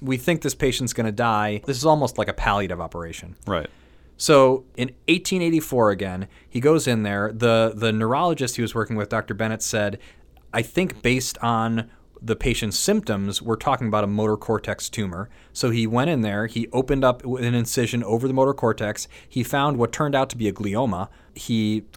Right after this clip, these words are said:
Speaker 1: carved it out. The patient immediately post-op did actually really good.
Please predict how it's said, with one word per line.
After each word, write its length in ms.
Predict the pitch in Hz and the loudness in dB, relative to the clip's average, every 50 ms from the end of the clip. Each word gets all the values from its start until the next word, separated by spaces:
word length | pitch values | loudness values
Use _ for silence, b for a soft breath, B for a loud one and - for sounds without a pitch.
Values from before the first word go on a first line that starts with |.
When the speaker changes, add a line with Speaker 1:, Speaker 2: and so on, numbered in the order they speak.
| - - | -18 -10
Speaker 1:
carved 400 | - - 131 120 143 151 156 196 | -4 0 2 2 2 2 2 2
it 80 | 208 | 4
out. 280 | 165 113 110 117 123 - - b b b b b b b b b b - | 4 4 2 2 0 -2 -8 b b b b b b b b b b -6
The 100 | 127 117 | -4 -4
patient 560 | - 156 160 185 - - 160 147 147 - - - - | -2 0 0 0 0 0 -2 -2 -2 -4 -10 -10 -6
immediately 500 | 117 123 135 170 202 220 214 190 185 175 | -4 -2 0 2 2 2 2 0 0 -2
post-op 680 | 160 - 165 170 185 180 - - 135 110 104 101 - - b b b b _ - | -2 -2 0 0 0 -2 -2 -2 -2 -2 -2 -2 -6 -10 b b b b _ 0
did 320 | - 135 131 123 127 127 - | 4 4 4 4 2 0 -2
actually 480 | 113 120 123 120 - - 135 123 117 | -2 -2 -2 -2 -2 -2 0 0 0
really 600 | 110 101 101 104 110 117 117 117 110 107 107 101 | -2 -2 -4 -4 0 0 2 2 2 0 0 -2
good. 400 | 95 98 104 98 87 80 85 95 | -2 0 0 -2 -2 -4 -8 -14